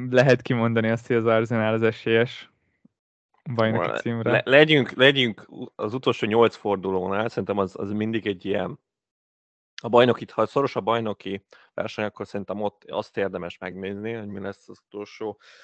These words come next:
Speaker 2: tehát Game Week harminctól kezdve mi lesz a szitu, milyen lesz a sorsolás, ugye ott azért ott valószínűleg ilyen duplák, vagy hát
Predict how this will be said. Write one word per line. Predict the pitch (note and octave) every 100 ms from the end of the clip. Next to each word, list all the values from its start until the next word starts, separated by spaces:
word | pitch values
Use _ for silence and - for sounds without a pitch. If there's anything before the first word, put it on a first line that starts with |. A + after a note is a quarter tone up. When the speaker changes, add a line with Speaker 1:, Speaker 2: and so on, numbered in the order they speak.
| - -
Speaker 2:
tehát | G2+
Game | A#2+
Week | A#2 A2
harminctól | A#2+ A2 A2 G2+ - G2+
kezdve | A2+ G#2+ A2
mi | A2+ A2
lesz | G#2+ -
a | A2
szitu, | - C3 D#3+ E3 D#3+ _ _ _ _ _
milyen | - C#3
lesz | B2 -
a |
sorsolás, | - - D#3 E3 - E3 D#3 D3+ C#3 - - -
ugye | A#2 G#2
ott | G#2+ G#2
azért | G#2 G#2 G2+
ott | G2+ _ _ C#2+ D#2+ D2+
valószínűleg | F#2 A#2+ A#2 - G#2
ilyen | G2+ G2+
duplák, | A#2 B2+ B2+ A#2+ - -
vagy | G#2+
hát | -